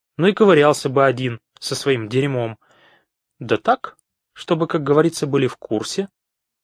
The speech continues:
Повязать надеешься? Коленки не подогнутся? Нам ли друг дружку пужать, Василий Васильевич? С первого глотка как-то не оттянуло, и Гуцулюк разделил остатки. Хорошо.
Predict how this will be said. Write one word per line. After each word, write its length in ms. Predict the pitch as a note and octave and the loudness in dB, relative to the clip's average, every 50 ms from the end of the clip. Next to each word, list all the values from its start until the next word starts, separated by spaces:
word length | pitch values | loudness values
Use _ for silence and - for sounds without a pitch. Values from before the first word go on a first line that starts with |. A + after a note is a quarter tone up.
| _ _ _ _ | _ _ _ _
Повязать 480 | C#3+ C3+ C#3 C#3+ C#3 D3+ D#3+ C#3+ - | 0 0 2 2 2 2 2 2 0
надеешься? 640 | C3+ B2 A#2 A#2+ A2+ G#2+ G2+ - - - - G#2 - _ _ _ _ _ _ _ _ _ _ | -4 -6 -4 -2 -2 -2 -2 -4 -8 -10 -12 -12 -14 _ _ _ _ _ _ _ _ _ _
Коленки 420 | - D3+ D#3+ F3 F3 D#3 C#3 - | 0 0 2 2 0 -2 -4 -6
не 120 | D#3 D3+ D3+ | -6 -6 -2
подогнутся? 720 | - D#3 C#3 D3 C#3+ D3 E3+ A3 A#3+ - - - A2+ A2 - _ _ _ - - - - _ _ _ | -2 0 2 2 2 2 0 -2 -4 -4 -6 -6 -6 -8 -8 _ _ _ -20 -20 -20 -20 _ _ _
Нам 380 | C3+ C3+ E3 G#3+ B3+ C4+ B3+ A#3 | -4 2 4 4 4 4 4 4
ли 120 | A3 G3 | 2 4
друг 200 | F3 F3+ F3+ D3+ | 4 2 2 4
дружку 400 | C#3 C#3+ F3 F#3+ - - - D3 | 6 6 6 4 4 0 -4 -4
пужать, 560 | - - C3+ A2 A2 B2 B2+ C#3+ C#3 A#2+ - | -2 -2 -4 0 2 2 4 4 2 0 -2
Василий 440 | A#2 A2 G#2+ - - - A3+ A3+ F3+ | -2 -2 -2 -2 -2 -2 0 2 2
Васильевич? 800 | C#3+ C3 G#2+ - - - C3+ C#3 C#3+ C3 A2+ G2+ - - - - - _ _ _ _ _ _ _ _ _ | 2 2 0 0 -4 -8 -4 -4 -2 -2 -2 -4 -6 -12 -14 -16 -20 _ _ _ _ _ _ _ _ _
С 160 | - - - | -14 -14 -14
первого 420 | - - D3 D3 D3 C#3+ C#3 C#3 C#3 | -4 0 2 2 2 2 2 0 2
глотка 460 | C3+ C3 C3+ C3 - _ - D#3 C#3 | 2 2 2 2 0 _ 0 0 0
как-то 320 | - - C3 - - C#3 | 0 -4 -6 -4 -4 -4
не 140 | C3+ C3+ C#3 | -2 -2 -2
оттянуло, 640 | C3 - _ _ - C3 C3+ D#3 F#3 G3+ G3 F3+ D#3+ | -4 -6 _ _ -6 -4 -4 -2 -2 2 4 4 4
и 140 | D#3 - D3+ | 4 2 -2
Гуцулюк 520 | C#3 C#3 C#3+ - - - D#3 F3 G3 - | -6 -6 -8 -8 -6 -2 -2 -2 0 0
разделил 480 | - D3+ C3 C3 B2+ C3+ C#3+ D#3 D#3+ D3+ | -2 -2 -2 -4 -6 -4 0 0 2 2
остатки. 600 | D3 - - - B2+ A2+ - - - - G#2 - _ - - - - - - - - - _ - _ | 0 -2 -2 -2 -2 -2 -2 -4 -8 -10 -10 -10 _ -20 -20 -20 -20 -20 -20 -20 -20 -20 _ -20 _
Хорошо. 560 | _ - A2+ C3+ C#3 - - - G2+ F#2 - | _ -2 0 0 0 0 0 0 0 0 -2